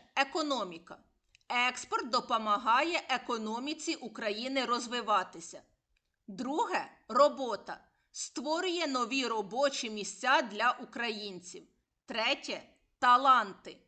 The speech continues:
Показує світові наші таланти та можливості. Отже, який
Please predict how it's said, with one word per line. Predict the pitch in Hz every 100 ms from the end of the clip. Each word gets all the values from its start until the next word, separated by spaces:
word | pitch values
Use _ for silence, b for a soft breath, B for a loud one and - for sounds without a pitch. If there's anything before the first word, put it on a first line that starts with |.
| _ _ -
Показує | 302 294 311 294 247 214 208 185
світові | - - 226 349 381 226 185 180 -
наші | 220 240 269 247 - 226
таланти | 196 214 202 208 269 349 - 302 302 _
та | 302 453 415
можливості. | 302 214 202 185 175 175 - 196 190 _ _ _ _ _ _ _ _ _ _ _ _ _ _ _ _ _ _ _ _ _ _ _ _ _ _ _ _ _
Отже, | 285 285 214 - 139 _ _ _ _ _ _ -
який | 254 539